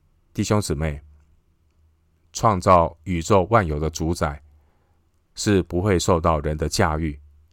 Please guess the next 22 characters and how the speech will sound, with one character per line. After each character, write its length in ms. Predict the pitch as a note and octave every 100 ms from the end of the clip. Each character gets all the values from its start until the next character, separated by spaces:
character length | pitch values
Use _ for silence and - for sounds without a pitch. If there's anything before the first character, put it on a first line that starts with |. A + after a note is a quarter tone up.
| _ _ _ _ _ _ _ _ _ _ _ _ _ _ _ _ _ -
万 240 | C3 A2
有 140 | E2 D#2
的 120 | F2
神 400 | - D#2 D2 D#2+ -
也 140 | F#2 E2
不 140 | F2
被 200 | G2+ G#2
人 200 | D#2 D2+
来 180 | D2 C#2+
利 220 | F2+ D#2
用。 180 | D#2 C#2 - - _ _ _ _ _ _ _ _ _ _ _ _ _ _ _ _
另 160 | - C#3+
一 100 | G2+
方 220 | F2 E2
面， 240 | E2 D2 C#2+ - _ _ _ _ _ _ _ _ _ _
圣 240 | - A#2
经 260 | G2 G#2 G#2
明 260 | G2 F2 F2+
确 160 | G2+
的 120 | E2+
教 240 | D#2+ F#2 F#2
导， 260 | D#2+ D2